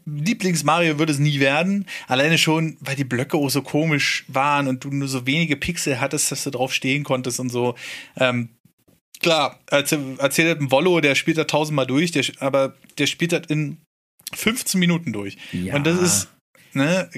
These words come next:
Speaker 1: kein Profi-Speedrunner, also der spielt das schon verdammt schnell, das Spiel. Aber ich denke mal, die Profis kriegen da noch ein bisschen mehr raus.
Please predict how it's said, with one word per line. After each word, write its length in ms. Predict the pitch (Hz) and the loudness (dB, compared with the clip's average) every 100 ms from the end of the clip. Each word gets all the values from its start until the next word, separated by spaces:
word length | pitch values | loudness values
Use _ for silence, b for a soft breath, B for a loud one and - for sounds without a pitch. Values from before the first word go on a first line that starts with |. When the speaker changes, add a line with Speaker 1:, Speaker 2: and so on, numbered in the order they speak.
| 143 | -6
Speaker 1:
kein 640 | - 139 160 160 151 135 | -2 2 2 2 0 -4
Profi-Speedrunner, 1040 | - - 180 180 180 170 - 175 175 165 147 | -4 0 2 2 0 0 0 -2 0 2 2
also 200 | 127 120 | 0 0
der 60 | |
spielt 260 | 120 - 180 | -2 0 -2
das 100 | 147 | 0
schon 160 | - 139 | 0 -2
verdammt 380 | 120 151 165 | -2 -2 0
schnell, 240 | - 143 147 | -2 0 0
das 140 | 143 | 2
Spiel. 340 | - 151 143 139 B B B B | 0 2 0 0 B B B B
Aber 360 | 139 143 139 131 | 0 4 4 2
ich 140 | 135 | 0
denke 180 | 147 143 | 2 4
mal, 120 | 135 | 2
die 120 | 131 | 0
Profis 500 | 127 - 143 147 - | -6 -2 0 0 -4
kriegen 240 | - 135 131 | -6 -4 -2
da 100 | 117 | 0
noch 120 | 117 | -2
ein 80 | 120 | -2
bisschen 220 | 120 110 | -2 -2
mehr 160 | 110 | -2
raus. 380 | 117 110 113 120 | -2 -4 -4 -6